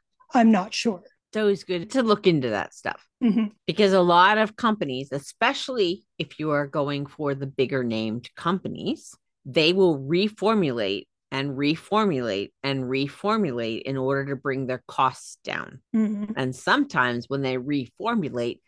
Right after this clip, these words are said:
Speaker 2: they source those products from lesser quality locations. And that could be one of the reasons why your dog all of a sudden, or your cat all of a sudden is reacting to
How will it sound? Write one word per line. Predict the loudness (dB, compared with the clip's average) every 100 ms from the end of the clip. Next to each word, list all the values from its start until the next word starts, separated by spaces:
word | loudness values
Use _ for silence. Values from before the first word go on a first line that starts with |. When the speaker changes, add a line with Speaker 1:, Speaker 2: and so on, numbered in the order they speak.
| _
Speaker 2:
they | -4 -4
source | -2 0 2 0 -6 _ -4
those | -4 -4
products | -4 0 0 0 -4 -16 -20 _ _ _
from | -2 0
lesser | 2 2 2 0 -6
quality | -6 -6 -2 0 0 -2 -6 -4
locations. | -4 -4 -6 -12 -12 -14 -18 -20 -20 _ _ _ _
And | -4 -2 -2 0
that | 2 0 -2
could | -2 -2 0
be | -4
one | -4 -4 -6
of | -6
the |
reasons | -4 -4 -4 -8 -8
why | -2 2 4 2
your | -2 -4
dog | 0 2 0 0
all | -2 -2
of |
a | -6
sudden, | -4 -4 -2 -8 -12 -14 _ _ _ -6
or | -2
your | 0 -2
cat | 2 2 2 0
all | 0
of | -2
a |
sudden | -4 -4 -4 -4 -8
is | -10 -8
reacting | -8 -2 0 -2 -4 -4 -4 -10 _ _ _ _ _
to | -6 -2 -2 -4 -8